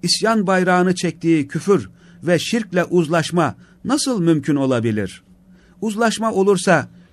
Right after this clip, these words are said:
küfre ve tağutlara kıyam nasıl gerçekleşir? Tevhidin gereği olan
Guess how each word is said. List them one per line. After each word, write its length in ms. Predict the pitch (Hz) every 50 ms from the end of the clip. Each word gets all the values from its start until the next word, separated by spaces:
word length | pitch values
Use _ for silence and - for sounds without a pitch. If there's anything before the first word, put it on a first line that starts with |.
| _ _ _
küfre 400 | - 226 214 - 190 233 233 208
ve 140 | 202 180 185
tağutlara 680 | - 180 180 180 185 180 180 180 185 185 190 180 175
kıyam 380 | - 175 165 170 160 139 110 92 - - _ _ _ -
nasıl 360 | 220 277 277 269 254 202 143
gerçekleşir? 880 | 156 160 147 127 - 139 113 117 131 120 110 - 113 104 95 - - _ _ _ _ _ _ _ _ _ _ _ _
Tevhidin 560 | - 190 196 196 202 220 226 196 240 233 214
gereği 340 | 170 196 190 190 196 208 233
olan 420 | 226 185 190 185 185 170 139 101